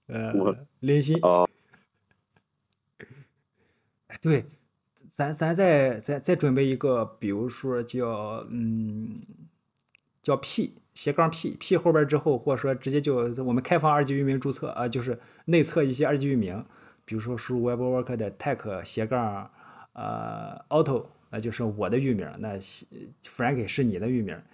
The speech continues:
Speaker 1: 在斜杠林鑫是给林鑫的东西。那，那最起码林鑫以后找工作放，
Speaker 2: 嗯。
Speaker 1: 需要有一个地方放他的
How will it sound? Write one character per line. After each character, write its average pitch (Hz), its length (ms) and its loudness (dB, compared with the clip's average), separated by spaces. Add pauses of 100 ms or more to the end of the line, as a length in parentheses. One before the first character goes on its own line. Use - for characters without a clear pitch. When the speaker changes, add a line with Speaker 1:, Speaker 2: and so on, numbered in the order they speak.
(280)
Speaker 1:
在 - 140 -8
斜 117 240 -4
杠 113 180 0
林 110 160 0
鑫 123 300 0
是 - 100 -8
给 90 140 -4
林 92 180 -2
鑫 127 200 0
的 - 0 -
东 110 160 -4
西。 - 100 -16 (520)
那， 185 120 -4 (300)
那 202 100 0 (240)
最 165 140 -8
起 156 180 -4
码 147 120 2
林 123 140 2
鑫 131 540 2 (100)
以 123 120 -2
后 135 200 0
找 113 160 0
工 135 160 0
作 131 200 2
放， 131 240 -4
Speaker 2:
嗯。 - 20 -10
Speaker 1:
需 - 160 -6
要 123 400 0
有 120 180 -4
一 113 80 -2
个 131 120 0
地 143 160 2
方 117 180 -2
放 127 240 -2
他 120 140 0
的 104 480 -4